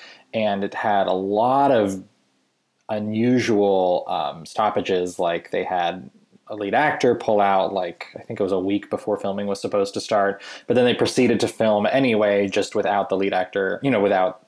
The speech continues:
the lead actor's scenes. And then they did a whole other set of filming with Tim Roth on board, like, a year later. And this was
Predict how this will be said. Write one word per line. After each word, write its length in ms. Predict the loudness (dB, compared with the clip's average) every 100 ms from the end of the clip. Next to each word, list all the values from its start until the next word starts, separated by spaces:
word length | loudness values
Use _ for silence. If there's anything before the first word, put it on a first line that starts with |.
| -8
the 80 | -4
lead 140 | -2
actor's 360 | -2 -2 -8 -6
scenes. 500 | -6 -2 -2 -4 -8 -20 -8
And 160 | -2 0
then 120 | 2
they 120 | 2
did 220 | 2 2 2
a 80 |
whole 260 | 0 2 4
other 240 | 4 4 2
set 440 | 2 2 2 0
of 160 | -4 -6
filming 640 | -2 0 0 0 -2 -6 -10
with 440 | -8 0 0 0
Tim 200 | -4 0
Roth 200 | 0 0
on 200 | 0 0
board, 420 | 0 0 0 -2 -2
like, 240 | -4 -4
a 80 | -6
year 340 | -2 0 0 0
later. 560 | 0 0 0 0 -2 -6 -20 -20 _
And 240 | 0 2 2
this 180 | 2
was 260 | 2 0 -2